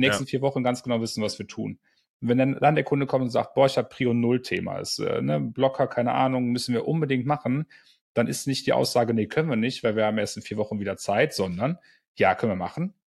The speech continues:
Speaker 2: aber was, worauf kannst du
Speaker 1: Was hat dann
Speaker 2: verzichten?“
Speaker 1: die und die Konsequenz? Genau, das
Speaker 2: Ja.
Speaker 1: ist ein sehr guter Punkt, äh, was im Prinzip auch mein letztes Thema und ich denke ein Key-Element von Prioritäten, äh, und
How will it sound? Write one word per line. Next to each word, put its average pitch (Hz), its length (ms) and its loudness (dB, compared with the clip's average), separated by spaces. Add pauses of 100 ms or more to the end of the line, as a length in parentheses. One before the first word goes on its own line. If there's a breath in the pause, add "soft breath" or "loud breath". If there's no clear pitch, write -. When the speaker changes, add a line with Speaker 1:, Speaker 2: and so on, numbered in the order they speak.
(140)
Speaker 2:
aber 95 600 0 (680)
was, - 420 -4 (280)
worauf 135 240 6
kannst - 220 2
du 139 60 -10
Speaker 1:
Was 139 180 -2
hat 110 120 0
dann 113 100 0
Speaker 2:
verzichten?“ - 20 -8
Speaker 1:
die 117 140 2
und 117 120 -2
die 120 100 -2
Konsequenz? 127 500 -4 (300 loud breath)
Genau, 107 180 -2
das 120 160 2
Speaker 2:
Ja. - 60 0
Speaker 1:
ist 151 60 2
ein 139 80 -2
sehr 139 200 6
guter 147 220 0
Punkt, 156 360 -2
äh, 113 240 2
was 110 160 -2
im 120 80 -2
Prinzip 110 340 -2
auch - 180 0
mein 110 180 0
letztes - 380 -4
Thema 117 360 -6
und 101 120 -8
ich 104 100 -12
denke 107 260 -10
ein 101 220 -8
Key-Element 113 680 -4
von 104 400 -8
Prioritäten, 98 1080 -6
äh, - 20 -10
und 90 340 -8